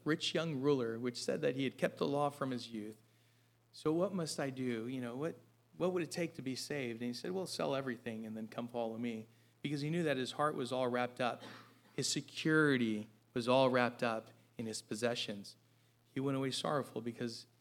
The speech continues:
he had much, right? He wasn't willing to, to give it all up in order to follow Jesus Christ.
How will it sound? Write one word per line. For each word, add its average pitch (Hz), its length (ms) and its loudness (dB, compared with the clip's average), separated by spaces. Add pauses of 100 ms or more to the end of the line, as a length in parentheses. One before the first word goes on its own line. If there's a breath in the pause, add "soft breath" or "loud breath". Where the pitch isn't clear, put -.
(160)
he 117 120 -4
had 123 260 -4
much, - 440 -8 (320)
right? 139 100 -8
He - 40 -8
wasn't 139 280 -2
willing 151 340 0
to, 110 180 -4 (400 soft breath)
to 123 80 -10
give 135 180 -2
it 135 60 2
all 127 200 2
up 139 200 -2
in 123 80 -2
order 120 200 0
to 117 60 -4
follow 123 360 -4
Jesus 113 360 -10
Christ. 120 540 -6